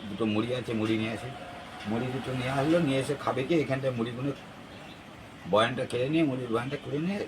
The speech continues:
মুড়িগুলো ছড়িয়ে দিল। আর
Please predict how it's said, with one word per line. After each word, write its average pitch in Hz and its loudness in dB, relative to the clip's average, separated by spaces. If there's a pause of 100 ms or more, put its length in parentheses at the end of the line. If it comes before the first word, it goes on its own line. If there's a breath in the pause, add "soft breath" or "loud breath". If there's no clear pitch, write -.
(120)
মুড়িগুলো 113 0 (100)
ছড়িয়ে 82 -2
দিল। 78 -12 (2250)
আর - -6